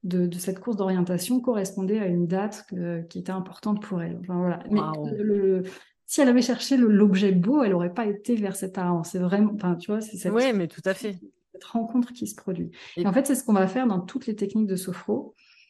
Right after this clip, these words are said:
Speaker 1: Quand je dis qu'on laisse émerger une situation du futur, c'est qu'en fait, on va porter notre conscience vers un futur, mais on va laisser émerger ce futur qui va venir à nous pour créer cette rencontre. Et en fait, tout va être ça. C'est-à-dire que tous les phénomènes, on va les laisser venir à nous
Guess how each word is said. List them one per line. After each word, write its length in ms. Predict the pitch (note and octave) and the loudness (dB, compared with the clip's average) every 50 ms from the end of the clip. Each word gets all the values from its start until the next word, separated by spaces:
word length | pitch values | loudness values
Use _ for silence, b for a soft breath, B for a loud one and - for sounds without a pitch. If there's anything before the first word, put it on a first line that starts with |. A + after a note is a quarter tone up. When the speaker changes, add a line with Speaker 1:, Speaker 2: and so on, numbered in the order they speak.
| b b _ _ _ _ | b b _ _ _ _
Speaker 1:
Quand 80 | G#3+ G3 | 0 2
je 100 | F#3 F#3 G3 | 2 2 2
dis 120 | G3+ A#3+ | 2 0
qu'on 120 | A#3 - F#3+ | 0 2 2
laisse 280 | G3 G3 G3 - - _ | 2 2 0 -4 -4 _
émerger 420 | B3 A#3+ A#3+ A#3 A3 G#3+ G#3+ G3+ A3 | 6 6 8 8 8 6 6 4 4
une 100 | A3+ A3 G#3+ | 4 4 0
situation 480 | - - - - G#3 F#3+ F#3+ - G#3+ | 0 -6 -6 -4 -4 -4 -2 -2 -2
du 140 | F#3+ F#3 F3+ | -2 -2 -4
futur, 680 | F3+ - - - - - D4 D4 B3 F#3+ F#3 F3 - _ _ _ _ _ _ | -6 -10 -16 -10 -4 -2 0 2 2 0 -2 -6 -12 _ _ _ _ _ _
c'est 120 | - - G#3 | -10 -6 0
qu'en 140 | G#3+ G#3 | 0 2
fait, 140 | G#3 C4+ C4 | 0 2 2
on 40 | A#3+ | 4
va 120 | G#3 G3 | 2 2
porter 280 | G3 B3 B3 - - C4 | 2 -2 -6 0 2 4
notre 240 | A#3+ A3+ A3+ A#3 - - _ _ _ _ | 4 4 2 -2 -6 -16 _ _ _ _
conscience 520 | - B3 A#3 - - C#4 C4 B3 A3+ G#3+ | -2 -2 -2 0 0 0 2 2 0 -2
vers 280 | F#3+ F#3 A3 A#3+ B3 A#3 | -2 0 0 2 2 2
un 120 | A3 G3 | 0 0
futur, 440 | G#3 - G#3 - - - C#4 C#4+ E4 E4+ D4 B3 - A#3+ | -2 -6 -10 -12 -6 -4 -2 0 0 -2 -2 -6 -6 -2
mais 140 | A3+ G#3+ G#3+ | 0 2 4
on 60 | G#3+ | 4
va 100 | G#3 G#3+ | 4 4
laisser 280 | G#3+ A#3 A#3 - - C4 | 4 4 2 2 2 2
émerger 340 | B3 A#3 A3+ A3 G#3+ A#3 A#3+ | 2 2 2 2 2 0 0
ce 140 | - A3 G#3 | -2 -6 -8
futur 300 | - - A3+ - C#4+ C#4+ | -8 -10 -10 -10 -10 -6
qui 100 | - A#3 | -4 -2
va 140 | G#3+ G#3+ G#3 | 0 0 2
venir 320 | G3+ A3+ A#3+ B3+ B3 A3+ | 4 6 6 6 4 4
à 80 | A3 G#3 | 2 4
nous 180 | G#3+ A#3 C#4 C#4+ | 4 4 4 2
pour 180 | C#4 - - _ | 0 -6 -14 _
créer 260 | - - - C4+ C4+ | -18 -4 -2 -2 -2
cette 200 | C4 C4+ A3+ A3 | -2 -4 -6 -8
rencontre. 500 | - - - A3 G#3 G#3 - C4+ C#4 C#4 - _ _ _ _ _ _ | -8 -8 -6 -6 -6 -4 -4 -4 -4 -4 -6 _ _ _ _ _ _
Et 80 | G#3 | -8
en 40 | G#3 | -6
fait, 200 | - D4 C#4+ - _ | -6 -6 -10 -10 _
tout 200 | - D#4+ D#4 C#4 | -2 -2 0 0
va 140 | A#3+ A3 G#3+ | 0 -2 -2
être 160 | G#3 G#3+ G#3+ | -4 -6 -10
ça. 160 | - - F3+ | -8 -8 -8
C'est-à-dire 340 | F3 - _ - G3 G3 - | -8 -8 _ -12 -12 -12 -12
que 80 | - G#3+ | -14 -14
tous 220 | - - - C4+ | -14 -8 -4 -2
les 120 | B3+ A#3+ A3 | -2 -2 0
phénomènes, 420 | - A3+ G#3+ G#3+ A3 A#3 B3+ C4 | 0 0 2 2 4 4 4 2
on 60 | A#3 | 2
va 140 | G3 F#3+ F#3+ | 2 0 0
les 100 | F#3+ F#3 F#3+ | -2 0 -2
laisser 260 | G3 F#3+ - - A3+ | -2 -4 -4 -4 -4
venir 420 | G#3 F#3 F#3+ A3+ B3 B3 B3 A#3+ A3 | -4 -2 2 6 6 6 6 6 4
à 100 | G#3 G3+ | 0 -2
nous 180 | F#3+ F3+ F3+ | -2 -6 -8